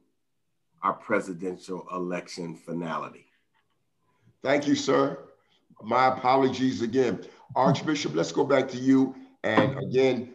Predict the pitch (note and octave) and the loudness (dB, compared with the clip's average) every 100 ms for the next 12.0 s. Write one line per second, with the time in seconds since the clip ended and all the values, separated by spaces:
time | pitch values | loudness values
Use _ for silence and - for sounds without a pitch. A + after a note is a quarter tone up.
0 | - C#3 B2 A#2 A#2+ G#2 B2+ C3+ C3 A#2+ | -2 -2 -2 -2 0 2 2 2 2 0
1 | A2+ A2+ A#2 - - F#2 F#2+ G#2+ A2 A#2 | 0 0 0 -6 -10 -4 -2 0 2 2
2 | - - - _ _ - A2 C3+ C3 D3 | 0 -6 -20 _ _ -10 -6 -2 0 0
3 | C#3 B2+ A#2 G2 - A#2 A2 F#2 F2+ A2+ | 2 2 2 -2 -2 0 0 -2 -2 0
4 | A2+ G#2+ - - _ - F#2+ G2+ G2+ G#2 | 0 -2 -8 -20 _ -4 -4 -2 -4 -2
5 | A2+ G#2 G2 F2 G#2+ G2+ F#2+ F2 G2+ G2 | -2 -2 -6 -6 -4 -2 -2 -4 -4 -2
6 | A2 A2 F#2 F2+ F2+ F2+ - A2+ G2+ G2 | -4 -4 -8 -6 -6 -8 -6 -6 -6 -2
7 | B2 C3 F2+ - _ _ _ - F2+ G2+ | 0 0 -2 -4 _ _ _ -10 -10 -8
8 | F2 G2 G2+ F#2+ - - - E2+ - G2 | -6 -2 -2 -2 -8 -14 -8 -8 -6 -4
9 | F#2+ - G2+ - _ _ _ - F2 E2+ | -4 -6 -10 -10 _ _ _ -8 -6 -2
10 | G2+ - - _ - A2+ A2 G#2+ - G2 | -2 -4 -10 _ -8 -2 -2 -2 -6 -2
11 | G2+ F#2+ F#2 E2 - - E2 D#2+ C#2+ C2 | 0 2 0 -2 -10 -10 -6 -6 -6 -10